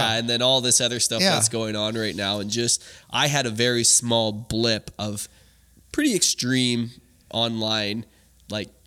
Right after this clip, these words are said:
Speaker 2: trying to cancel me, trying to destroy my credibility. About half a million, the, a guy with half a million followers, just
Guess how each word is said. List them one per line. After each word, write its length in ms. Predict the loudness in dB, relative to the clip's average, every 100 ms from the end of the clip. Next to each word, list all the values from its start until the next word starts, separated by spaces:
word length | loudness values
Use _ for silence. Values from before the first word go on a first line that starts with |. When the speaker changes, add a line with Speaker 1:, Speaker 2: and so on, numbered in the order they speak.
| -6
Speaker 2:
trying 240 | -2 0 0
to 60 |
cancel 380 | -2 -4 -2 -2
me, 100 | -4
trying 280 | -4 -2 0
to 80 | -2
destroy 480 | -4 -6 -2 -2 -2
my 100 | -4
credibility. 560 | -6 -6 -4 -4 -4 -2
About 160 | -4
half 300 | -6 -6 -6
a 60 | -4
million, 640 | -2 -2 -2 -2 -2 -6 -10 -20 -20 _ -20
the, 140 | -6 -2
a 40 |
guy 220 | 0 0
with 120 | 0 -2
half 220 | -4 -4
a 40 |
million 240 | -4 -4 -4
followers, 440 | -4 -4 -4 -4
just 240 | -2 -4